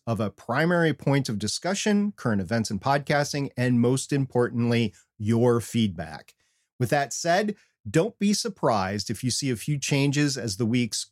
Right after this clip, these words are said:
go on. We have a few tweaks we'll be making as we reestablish our return and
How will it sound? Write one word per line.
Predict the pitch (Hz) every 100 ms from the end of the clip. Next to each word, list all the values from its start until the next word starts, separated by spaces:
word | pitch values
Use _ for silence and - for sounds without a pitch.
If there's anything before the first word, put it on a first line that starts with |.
| 113
go | 120 117 107
on. | 104 98 78 80 _ _ _ -
We | 139
have | 156 175 175 170
a | 170 170
few | 165 196 214
tweaks | 214 - 226 240 - -
we'll | 196
be | 196
making | 196 190 196 214 214 190
as | 123 131
we | 127 143
reestablish | 135 123 156 165 175 139 - - 123 117 123 120 - -
our | 120 113
return | 107 107 - 202 208 202 - _ _ _ _ _ _ _ _ _ _ -
and | 151 147